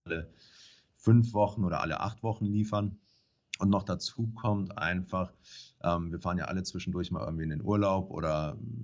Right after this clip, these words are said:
ne, haben andere Dinge, wo wir einfach dann in dem Moment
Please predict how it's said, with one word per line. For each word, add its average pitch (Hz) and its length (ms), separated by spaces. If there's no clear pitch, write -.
ne, 101 240
haben 87 160
andere 101 360
Dinge, 98 560
wo 87 240
wir 85 140
einfach 82 260
dann 82 200
in 82 180
dem 82 160
Moment 82 460